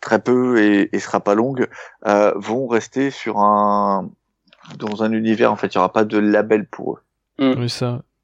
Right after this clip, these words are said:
Speaker 3: C'est ce qui fait que s-, des fois, tu peux encore croiser, euh, Dragon dans, avec Spawn ou des trucs comme ça, puisque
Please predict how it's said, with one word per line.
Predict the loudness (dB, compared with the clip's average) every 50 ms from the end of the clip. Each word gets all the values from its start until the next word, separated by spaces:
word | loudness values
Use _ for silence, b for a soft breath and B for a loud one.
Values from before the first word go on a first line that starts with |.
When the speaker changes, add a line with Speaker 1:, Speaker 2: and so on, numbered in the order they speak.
| _ _ _ b b b b b b
Speaker 3:
C'est | -8 -6 -4
ce | -4 -4
qui | -4 -2
fait | 0 0 0
que | 2 2 2
s-, | 2 0 -2 -6 -10 -10 -8 -8 -6 -6
des | -6 -6 -6 -4 -2 0 0
fois, | 2 2 0
tu | 0 -2 -2
peux | -2 -2
encore | 0 0 0 0 -2
croiser, | -2 0 0 0 2 2 2 2 2 2
euh, | 2 0 -2 -4 -4 -4
Dragon | -2 0 0 0 0 0 -2 -2 -2 -2
dans, | -2 -2
avec | -4 -4 -6 -6 -8
Spawn | -8 -6 -2 0 2 2 2 2 0
ou | -2
des | -4 -4 -6
trucs | -6 -6 -6
comme | -6 -6 -4
ça, | -2 0 0 0
puisque | 0 -2 -8 -8 -8